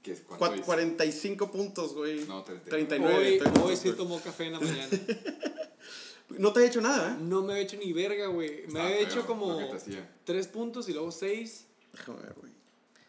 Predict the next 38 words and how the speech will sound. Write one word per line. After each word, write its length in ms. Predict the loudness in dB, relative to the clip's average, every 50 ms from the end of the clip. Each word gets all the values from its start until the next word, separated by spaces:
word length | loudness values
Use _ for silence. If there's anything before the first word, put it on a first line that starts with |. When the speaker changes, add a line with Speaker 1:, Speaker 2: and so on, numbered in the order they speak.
| _ _ _ _
Speaker 2:
Sí, 120 | -4 -2
güey, 160 | 0 0 0 0
Speaker 1:
O 20 |
sea, 160 | -2 -4 -4 -4
como 100 | -2 2
Speaker 2:
sapo. 180 | 2 2 2 4
Speaker 1:
que 60 | 2
te 100 | 2 2
dijo, 300 | 2 2 0 0 -2 0 6
Speaker 2:
Pero 120 | 8 8
es 60 | 8
Speaker 1:
"Ey, 80 | 8 6
Speaker 2:
que 60 | 6
Tampa 180 | 6 6 8 8
no 60 | 8
Speaker 1:
sorry, 100 | 8 6
Speaker 2:
está 200 | 6 6 4 4
viendo 160 | 4 4 4
Speaker 1:
no 60 | 4
Speaker 2:
ni 80 | 4 6
Speaker 1:
aporto". 120 | 6 6 6
Speaker 2:
verga, 140 | 6 4 4
güey, 160 | 4 4 2
de 80 | 2 2
repente. 540 | 0 0 -2 -4 -4 -2 -2 -2 -2 -2 -4
Speaker 3:
Es 140 | -8 -8 -8
que 100 | -8 -8
Tampa 240 | -8 -10 -10 -10
es 120 | -10 -10 -8
Tampa, 320 | -10 -10 -8 -8 -8 -8
güey. 200 | -6 -6 2 6
Speaker 2:
Dos 280 | 8 10 10 8 6 4
punto 280 | 0 -2 0 2 2
ocho, 180 | 2 2 2 0 2
seis 160 | 2 2 2
punto 260 | 2 -2 0 2 2
uno 240 | 2 2 2 0 0
y 260 | 0 0 0 -2 -2